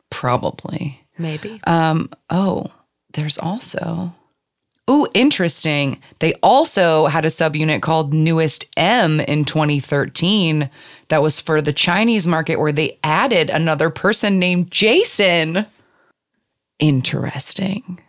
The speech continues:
Speaker 2: He was specifically a Chinese member, which is why they added him. And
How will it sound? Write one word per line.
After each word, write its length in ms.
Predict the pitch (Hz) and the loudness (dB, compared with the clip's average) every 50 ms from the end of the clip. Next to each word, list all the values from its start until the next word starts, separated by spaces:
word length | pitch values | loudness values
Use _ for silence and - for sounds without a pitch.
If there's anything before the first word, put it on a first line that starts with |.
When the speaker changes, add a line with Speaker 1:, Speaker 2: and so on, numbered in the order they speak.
| _ _ _ _ _ _ _ _ - _ _ _ - - - - - - | _ _ _ _ _ _ _ _ -20 _ _ _ -20 -18 -18 -18 -14 -8
Speaker 2:
He 260 | - - 277 277 269 | -2 0 2 2 4
was 300 | 247 233 226 226 208 185 | 4 4 4 2 2 0
specifically 680 | - - - 220 220 208 - 208 208 202 196 190 190 185 | -4 -6 -2 -2 -2 0 0 -2 -2 -2 0 2 2 2
a 60 | 180 | 2
Chinese 580 | - - 185 175 165 170 170 160 160 156 - 175 | 0 0 0 2 2 2 2 0 0 -2 -2 -2
member, 380 | 165 151 139 139 147 151 160 | -2 -2 -2 -2 -2 0 0
which 180 | 170 170 - 175 | 0 0 -2 -4
is 120 | 170 165 | -4 -2
why 160 | 175 170 165 | 0 0 0
they 120 | 165 165 151 | 0 0 0
added 360 | - 151 156 156 170 165 160 | 0 0 0 0 -2 -4 -4
him. 360 | 180 190 190 202 220 240 247 - | -2 0 0 0 0 -2 -2 -2
And 520 | - 170 180 170 165 165 160 165 170 160 | 0 0 2 2 2 0 0 -2 -2 -4